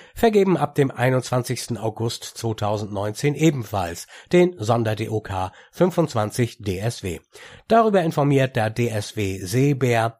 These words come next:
Udo D G sechs L A U. Rückblick auf den Stratosphärenballonstart auf dem Messegelände Friedrichshafen am zweiundzwanzigsten Juni.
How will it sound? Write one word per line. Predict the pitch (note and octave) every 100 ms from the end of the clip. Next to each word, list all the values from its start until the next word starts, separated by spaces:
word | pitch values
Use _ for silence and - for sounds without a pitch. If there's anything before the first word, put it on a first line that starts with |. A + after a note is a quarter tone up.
| _
Udo | F3 F#3+ D#3 C#3+ C#3+ -
D | A#2
G | A2+ A2
sechs | F#2+ E2+ -
L | - G2
A | B2+
U. | A2 E2 - _ _ _ _ _ _ _ _ _ - - - - -
Rückblick | A3+ - G3 G3 -
auf | D#3 E3+
den | D#3+
Stratosphärenballonstart | - C#3 D3+ C#3+ D3+ D3 D3 B2+ A#2+ B2+ - B2+ A#2 -
auf | B2+
dem | - A#2
Messegelände | A#2 A#2 B2+ A#2 G#2+ A2 G2+
Friedrichshafen | C3 A#2 A#2 - F#2+ G#2 - G#2+ -
am | B2+ C3 -
zweiundzwanzigsten | - G2 G2+ - A2 G#2 A#2 A2 - A#2+ -
Juni. | A#2+ D#3 G2 -